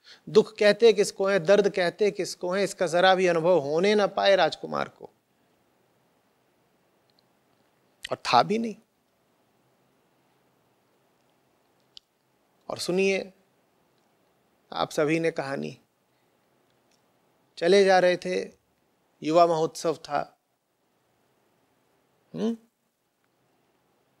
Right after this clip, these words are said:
और देख रहे हैं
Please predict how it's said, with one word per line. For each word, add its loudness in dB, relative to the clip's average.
और -2
देख 2
रहे -2
हैं -8